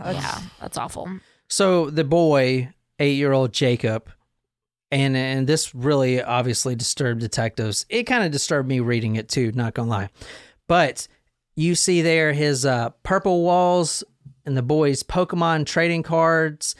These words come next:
Speaker 3: and his toy Star Wars lightsaber on the floor. So the thing about this is little Jacob has been recently big into Star Wars, and actually him and the boy across the street,
Speaker 2: Yeah.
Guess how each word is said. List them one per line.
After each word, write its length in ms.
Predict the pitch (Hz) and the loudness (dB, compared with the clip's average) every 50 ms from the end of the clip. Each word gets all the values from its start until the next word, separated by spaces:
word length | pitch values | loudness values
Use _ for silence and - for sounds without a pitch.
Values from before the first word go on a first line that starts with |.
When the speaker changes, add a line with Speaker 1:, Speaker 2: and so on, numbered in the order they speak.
| - - _ _ _ _ _ | -14 -20 _ _ _ _ _
Speaker 3:
and 320 | - 165 160 160 156 151 | -2 0 0 2 2 0
his 440 | 135 143 156 139 135 127 - - - _ _ - | 0 2 2 2 2 0 -2 -6 -10 _ _ -6
toy 320 | - 165 170 185 185 180 | -4 0 0 2 0 0
Star 480 | 165 - - - 185 170 175 170 165 151 | 0 -4 -2 0 2 2 4 4 4 4
Wars 400 | 147 147 147 147 143 135 123 131 | 2 2 2 2 2 0 0 0
lightsaber 800 | 135 151 170 190 180 - - - - 147 139 139 135 131 131 127 | 0 2 2 0 0 -2 -4 -2 0 2 2 2 2 2 0 0
on 220 | 143 151 151 147 | 0 0 0 2
the 80 | 139 127 | 0 -2
floor. 400 | - - - 147 131 123 120 113 | -2 -2 0 0 0 0 0 -2
So 240 | - - 175 165 151 | 0 0 2 2 2
the 80 | 151 | 2
thing 180 | 143 202 220 208 | 0 0 2 2
about 300 | 196 165 156 135 - - | 2 2 2 0 0 -2
this 380 | 185 185 170 147 139 - - - - - - - - - _ _ _ | -2 0 0 0 0 -2 -4 -6 -10 -16 -20 -20 -20 -20 _ _ _
is 440 | - 143 135 135 117 113 131 - 170 | -2 0 0 0 0 -2 -4 -4 -2
little 220 | 165 160 175 165 143 | 2 2 4 4 2
Jacob 460 | 113 151 160 175 175 - - - - | 2 2 2 2 0 0 -2 -2 -2
has 240 | 139 143 135 127 117 | -4 -2 -2 -2 -2
been 240 | - - 139 131 127 | -2 -2 0 0 0
recently 800 | 127 147 151 143 - 160 139 143 135 127 120 120 113 107 113 - _ _ _ _ _ _ _ _ | 0 0 0 0 -2 -4 -4 -4 -2 -2 0 0 -2 -4 -6 -12 _ _ _ _ _ _ _ _
big 260 | - 180 185 185 165 147 | 0 2 2 2 2 2
into 180 | 147 127 120 | 0 0 -2
Star 340 | - - - 175 170 165 143 | -2 -2 0 2 2 4 2
Wars, 460 | 123 117 113 110 107 110 107 - - - _ | 2 0 0 0 -2 -2 -2 -4 -6 -6 _
and 340 | 143 135 123 120 117 120 - | -2 0 0 0 0 -2 -4
actually 400 | - 143 143 131 - - 131 120 | -2 -2 -2 -2 -2 -2 -2 0
him 260 | 117 135 151 151 139 131 | 0 2 2 2 2 0
and 260 | 123 117 113 104 - _ _ _ _ _ _ _ _ | 0 -2 -4 -6 -8 _ _ _ _ _ _ _ _
the 280 | 143 127 120 117 113 110 | -2 -2 0 0 -2 -4
boy 380 | 107 110 135 135 131 127 123 | -2 -2 0 2 2 2 0
across 260 | 117 - 147 135 123 - | 0 0 -2 -2 -2 -2
the 60 | - | -4
street, 420 | - - - 170 156 135 127 - | -6 -2 0 0 0 0 0 -2
Speaker 2:
Yeah. 240 | 190 190 180 170 165 | -4 -6 -6 -8 -8